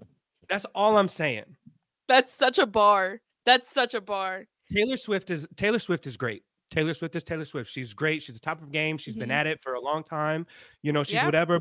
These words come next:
Speaker 1: But, <clears throat> you know, I don't, I don't watch Taylor. I'm not inspired by Taylor Swift. I'm impressed by
Speaker 2: Mm-hmm.
Speaker 1: Taylor Swift. I, I'm like, "Oh,
Speaker 2: Yes.
Speaker 1: yes, what you have done and what you have accomplished is very good. You're great. Cool." But she's, but she is not Beyonce.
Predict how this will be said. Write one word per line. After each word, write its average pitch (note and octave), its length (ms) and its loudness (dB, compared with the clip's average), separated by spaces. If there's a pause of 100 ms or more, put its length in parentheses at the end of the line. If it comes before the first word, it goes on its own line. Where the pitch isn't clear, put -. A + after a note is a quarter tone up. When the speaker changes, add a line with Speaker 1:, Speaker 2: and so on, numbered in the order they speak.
Speaker 1:
But, - 460 -6 (120)
<clears throat> D#3+ 220 -6
you G#3 100 4
know, D#3 160 2
I F3 100 4
don't, G3 220 2 (100)
I G#3 80 4
don't A3 240 4
watch D#3 340 2
Taylor. E3 200 -2
I'm F#3 100 0
not F#3 140 2
inspired A#2+ 420 -6
by A2 120 -8
Taylor A2+ 240 -12
Swift. - 340 -20 (380)
I'm B3 120 2
impressed G3+ 400 0
by C#3+ 100 -2
Speaker 2:
Mm-hmm. G3 80 -14
Speaker 1:
Taylor A#2 200 -6
Swift. - 460 -20
I, F3+ 160 4
I'm F3 200 2
like, D#3 180 0 (100)
"Oh, B3 100 2
Speaker 2:
Yes. G#3+ 60 -2
Speaker 1:
yes, B2 260 -2
what F#3+ 220 -4
you G#3 80 -6
have D#3+ 160 -8
done D3+ 240 -4
and C3+ 120 -6
what C#3 160 -6
you D#3 40 -6
have C#3 80 -8
accomplished D#3+ 440 -8
is B2+ 100 -18
very B2 140 -6
good. F3 320 -2 (240)
You're B2 160 -8
great. D#3 360 0 (800)
Cool." E3+ 300 -4 (160)
But E3 140 -2
she's, G3 560 -6
but C#3+ 220 -12
she G#3+ 260 -8
is C3+ 140 -8
not B2+ 360 -6
Beyonce. G2 220 -16